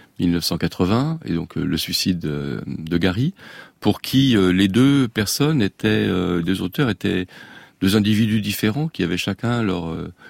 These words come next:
univers, chacun leur, euh, carrière. Et, euh, j'aimais beaucoup Gary. Quand j'ai découvert Ajar, j'aimais beaucoup Ajar, et j'ai jamais fait le lien. Euh,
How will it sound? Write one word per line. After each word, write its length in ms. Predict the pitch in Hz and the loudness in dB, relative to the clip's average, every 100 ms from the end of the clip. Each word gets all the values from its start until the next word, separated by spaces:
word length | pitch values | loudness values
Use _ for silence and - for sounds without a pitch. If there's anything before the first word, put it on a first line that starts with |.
| - | 0
univers, 500 | 95 95 92 120 135 | 4 4 4 2 0
chacun 420 | - 87 - 101 | -2 -6 -2 -2
leur, 260 | 98 87 87 | -2 -4 -6
euh, 160 | 85 82 | -8 -6
carrière. 540 | 92 92 107 143 110 - - - - - - - | -2 0 0 0 -4 -10 -20 -20 -20 -20 -14 -2
Et, 580 | 90 90 92 92 82 80 | 2 2 2 0 -2 -4
euh, 280 | - 71 80 | -8 -6 -4
j'aimais 240 | 85 107 | 2 4
beaucoup 220 | 120 120 131 | 2 0 0
Gary. 380 | 113 104 135 - _ - - | 0 0 -2 -6 _ -20 -8
Quand 140 | 98 | -2
j'ai 120 | 95 95 | 0 0
découvert 380 | 95 92 98 | -2 0 0
Ajar, 420 | 92 92 110 110 101 | 0 0 0 0 -2
j'aimais 200 | 85 85 | -4 -6
beaucoup 260 | 107 113 | -6 -2
Ajar, 460 | 95 90 101 143 165 - - - - - | -2 -2 -2 -4 -6 -12 -20 -20 -18 -6
et 60 | 85 | -2
j'ai 100 | 90 | 2
jamais 260 | 127 139 | 4 2
fait 220 | 135 131 | 2 0
le 120 | 120 107 | 2 2
lien. 300 | 95 92 107 - - - - - 85 | 0 -2 -6 -16 -20 -20 -20 -4 0
Euh, 580 | 92 92 92 90 87 | 2 2 2 0 -2